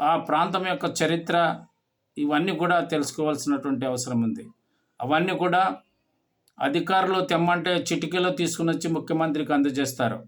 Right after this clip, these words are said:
ఇప్పుడు జిల్లా చేయడానికి మాత్రం ఎన్నో సమస్యలను ముందుకు తెస్తున్నారు. ముఖ్యంగా మంత్రి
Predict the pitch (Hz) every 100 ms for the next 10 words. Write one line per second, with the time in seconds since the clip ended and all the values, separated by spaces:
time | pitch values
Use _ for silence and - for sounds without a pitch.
0 | _ _ _ _ _ _ _ _ _ _
1 | _ _ _ _ _ _ - 143 165 175
2 | 160 117 - - _ _ _ _ _ _
3 | - 127 156 185 185 - 170 175 175 151
4 | 160 156 165 165 165 - _ _ _ _
5 | _ _ _ _ _ _ _ _ _ -
6 | 143 170 185 151 107 - _ _ _ _
7 | _ _ _ _ _ _ _ _ _ _
8 | - - 160 170 - 165 160 165 151 156
9 | 139 147 123 - 131 123 104 - _ _
10 | _ _ _ _ _ _ _ _ _ _
11 | _ _ - 135 196 190 185 180 151 -
12 | - _ _ _ _ _ _ 554 523 440
13 | 480 466 _ _ 381 381 381 427 440 _
14 | _ _ _ _ _ _ 110 123 156 175